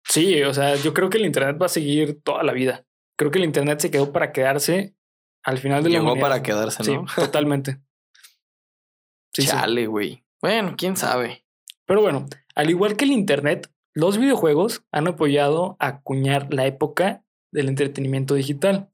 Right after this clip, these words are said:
Speaker 2: Oh.
Speaker 1: haciéndolos parte ya de la cultura moderna civilizada. Es decir, en todos lados que exista la posibilidad de tener internet, los ma-, lo más seguro es que va a haber videojuegos.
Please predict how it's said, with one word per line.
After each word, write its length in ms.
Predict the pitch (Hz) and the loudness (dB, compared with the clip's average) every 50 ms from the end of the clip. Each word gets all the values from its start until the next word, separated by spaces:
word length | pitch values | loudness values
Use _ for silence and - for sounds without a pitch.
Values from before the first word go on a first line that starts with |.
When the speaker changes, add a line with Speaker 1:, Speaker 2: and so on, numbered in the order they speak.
| - - - | -14 -10 -6
Speaker 2:
Oh. 380 | 117 113 113 120 131 135 139 143 | -2 0 2 2 2 2 2 0
Speaker 1:
haciéndolos 580 | 147 143 151 151 151 165 196 208 220 202 - 107 | 0 2 2 2 2 2 4 2 2 2 2 0
parte 560 | 101 127 160 160 156 156 190 208 269 240 - _ | 0 0 0 0 0 0 0 0 0 -2 -6 _
ya 220 | - 143 143 147 151 | -4 0 2 2 4
de 140 | 160 180 185 | 4 4 2
la 120 | 180 156 | 0 -2
cultura 460 | - - 139 131 139 143 143 165 165 - | -2 -6 -6 -2 0 2 2 2 0 0
moderna 480 | 151 135 127 131 135 139 139 151 170 156 | -2 -4 -2 0 0 0 0 -2 -2 -2
civilizada. 720 | - 147 131 127 127 - - - 156 147 131 139 - - _ _ - _ _ _ _ | -2 -2 -2 -2 -4 -4 -4 -2 -2 -2 -2 -2 -6 -12 _ _ -20 _ _ _ _
Es 160 | - 147 143 | -2 0 2
decir, 400 | 147 180 160 180 208 240 - - - _ _ _ _ _ _ _ | 2 2 2 2 0 0 -2 -8 -16 _ _ _ _ _ _ _
en 220 | - 147 147 139 139 | -4 -2 -2 0 2
todos 260 | 196 220 262 254 196 | 2 2 2 2 2
lados 300 | 170 180 202 226 226 240 | 2 2 2 2 0 0
que 80 | - 147 | -2 -4
exista 480 | - - 170 160 - - 202 208 - - | -4 -2 -4 -4 -2 -2 -2 -2 0 -2
la 140 | 160 143 | -4 -2
posibilidad 320 | - 147 131 135 139 160 170 | -2 -2 -2 0 2 2 2
de 60 | 170 | 0
tener 420 | 170 147 147 147 151 151 - - _ _ | 0 -2 -2 0 0 -2 -4 -8 _ _
internet, 640 | - 156 143 135 131 135 131 139 143 156 156 156 - - _ _ _ _ _ _ _ _ _ _ _ _ _ - | -6 -4 -4 -4 -2 -2 0 0 2 0 0 -2 -6 -16 _ _ _ _ _ _ _ _ _ _ _ _ _ -2
los 180 | 147 143 143 143 | 0 0 2 2
ma-, 180 | 151 165 165 160 | 0 0 0 0
lo 120 | 160 147 | 0 0
más 160 | 156 160 151 | 0 0 0
seguro 200 | - 165 165 165 | 0 0 2 2
es 80 | 165 165 | 0 0
que 120 | - 151 | 0 0
va 100 | 135 139 | 0 2
a 20 | 139 | 2
haber 240 | 139 143 143 147 | 2 2 0 0
videojuegos. 640 | 143 135 131 127 131 - 185 180 147 135 - - _ | -2 -4 -4 -4 -2 0 0 0 0 -2 -6 -14 _